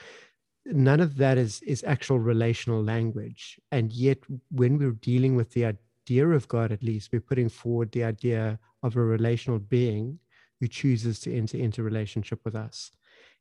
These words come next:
And I'm trying to inch my way almost past what I see, uh, a, a false binary that is created that you can't actually get past because the positions are just so entrenched, and they're so entrenched in ways that if, that, that,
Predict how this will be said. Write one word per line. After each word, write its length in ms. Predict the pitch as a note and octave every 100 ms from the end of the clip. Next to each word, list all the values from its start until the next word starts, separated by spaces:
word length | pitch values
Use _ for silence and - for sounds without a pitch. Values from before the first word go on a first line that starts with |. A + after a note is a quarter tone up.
| _ -
And 240 | B2 A2+
I'm 180 | A#2 A#2
trying 160 | C3+
to 100 | B2
inch 260 | A#2+ B2 A#2 -
my 80 |
way 260 | A#2+ A#2+ A#2
almost 460 | A3 C3 C3 - -
past 440 | C3 B2 A#2 - -
what 140 | A#2+
I 100 | A#2
see, 480 | A2 - A#2+ A#2 A2+ - - _ _ -
uh, 200 | B2 B2+
a, 240 | C#3 -
a 40 | C3
false 280 | - C#3+
binary 480 | - C3 B2+ B2 C3
that 140 | A#2+ A#2
is 100 | A2
created 800 | - B2 A#2+ B2 - A#2+ A#2+ - _ _ _ _ _
that 180 | B2 -
you 80 | C3+
can't 280 | D3+ D#3
actually 280 | - B2+ -
get 180 | C3 -
past 300 | B2+ A#2+ -
because 220 | B2 A2+
the 80 | A2
positions 480 | A#2+ A2+ A#2+ B2 A2+
are 60 |
just 220 | A2+ B2 -
so 140 | B2+
entrenched, 800 | A2 A2+ - A#2+ - - - - _ - _
and 100 | C3
they're 80 | A#2
so 180 | - C#3+
entrenched 500 | B2 - B2+ A2 -
in 80 | G#2+
ways 260 | A#2+ A#2
that 100 | A#2
if, 100 | A2+ G2+
that, 580 | - E3 A#2+ A2 - - - F3 A#2+ -
that, 160 | A#2+